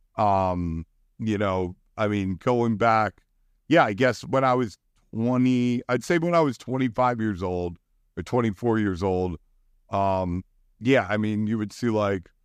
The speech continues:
ten, like, just the guys that were competing were over on, like, the culinary side. Meanwhile, like,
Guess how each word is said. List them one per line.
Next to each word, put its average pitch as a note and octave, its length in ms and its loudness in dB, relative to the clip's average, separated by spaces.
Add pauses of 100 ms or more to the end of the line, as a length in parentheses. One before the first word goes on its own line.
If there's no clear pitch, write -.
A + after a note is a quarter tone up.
(360)
ten, B2 320 -2
like, B2+ 260 0
just F#3+ 240 0
the G3 80 0
guys D#3 360 2
that D3 120 2
were C3+ 100 0
competing G2+ 580 -2
were G#2 140 2
over G2+ 240 2
on, G2 140 2
like, F#2+ 160 0
the F#2 100 -10
culinary G2 520 -2
side. F2+ 280 -6
Meanwhile, G#2 560 2 (400)
like, G2+ 320 -4